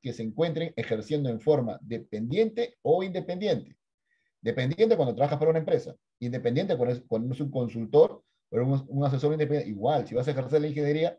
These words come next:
tienes que estar titulado, colegiado y habilitado.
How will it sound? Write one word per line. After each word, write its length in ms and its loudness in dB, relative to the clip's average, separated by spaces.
tienes 380 0
que 120 -14
estar 380 2
titulado, 680 0
colegiado 600 -2
y 80 -10
habilitado. 500 -8